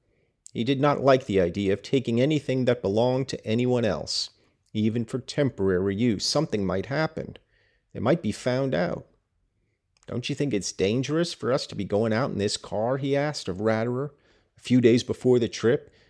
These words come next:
and when he fully understood the nature of the source of the car. "Oh, I don't know,"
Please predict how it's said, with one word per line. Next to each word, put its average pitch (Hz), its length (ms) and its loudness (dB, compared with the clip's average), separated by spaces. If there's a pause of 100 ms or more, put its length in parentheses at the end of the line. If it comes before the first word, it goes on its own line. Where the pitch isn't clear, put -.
(220)
and 95 80 -4
when 101 100 0
he 107 80 0
fully - 720 -2
understood 110 640 0
the 104 80 0
nature 110 760 -2 (100)
of 95 120 -8
the 92 80 -6
source - 460 -4
of 127 80 -8
the 135 80 -4
car. 147 460 -10 (520)
"Oh, 165 320 4
I 95 240 2
don't 82 220 -4
know," 104 440 0